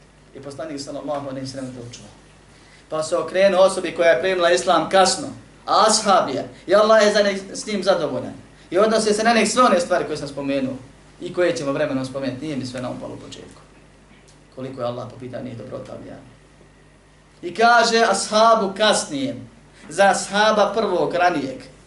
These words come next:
„Nemoj psovat moje ashabe.” Ko da ga isključuje, a ne, nego ova je preči, jer je primio islam ranije, žrtvovao se ranije.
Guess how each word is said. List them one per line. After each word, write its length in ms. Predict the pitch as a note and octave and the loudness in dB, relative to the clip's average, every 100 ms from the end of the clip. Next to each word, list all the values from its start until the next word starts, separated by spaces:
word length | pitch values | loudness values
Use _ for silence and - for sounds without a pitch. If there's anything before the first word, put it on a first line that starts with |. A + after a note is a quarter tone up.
| - _ _ _ _ | -20 _ _ _ _
„Nemoj 500 | G#3 C#4+ C#4 C4+ C4 | 2 4 6 6 6
psovat 400 | - C4+ B3+ A3 | 4 4 4 2
moje 200 | A#3+ B3 | 2 2
ashabe.” 500 | G3+ - F3 E3+ D#3+ C3 - _ _ _ _ _ _ _ - - _ _ _ _ _ _ _ - | 2 0 0 0 0 -6 -14 _ _ _ _ _ _ _ -20 -20 _ _ _ _ _ _ _ -12
Ko 100 | G3 | -6
da 80 | |
ga 60 | G3+ | -2
isključuje, 580 | G3 B3+ C4+ - B2+ G#2 - - _ | -4 -4 -8 -8 -10 -14 -20 -20 _
a 120 | C3+ | -8
ne, 220 | F#3 C3+ - - _ _ _ _ _ _ | -6 -6 -12 -20 _ _ _ _ _ _
nego 220 | B2 B2+ D3 | -16 -12 -10
ova 280 | F#3 E3+ | -10 -8
je 200 | D3 B2+ | -6 -6
preči, 360 | B2+ D#3 B2 - - - _ _ _ _ _ _ - | -8 -12 -10 -12 -16 -20 _ _ _ _ _ _ -12
jer 100 | C#3+ | -12
je 120 | C#3+ | -10
primio 280 | E3+ F3 D#3 | -12 -10 -10
islam 320 | D3+ D3 B2+ | -10 -10 -6
ranije, 320 | C#3 C#3 B2 - - - - - _ | -6 -6 -10 -16 -20 -20 -20 -20 _
žrtvovao 420 | - F3+ - D#3 C#3+ | -10 -10 -4 -4 -2
se 160 | C#3 | -4
ranije. 320 | C#3 D3 A#2+ | -4 -4 -6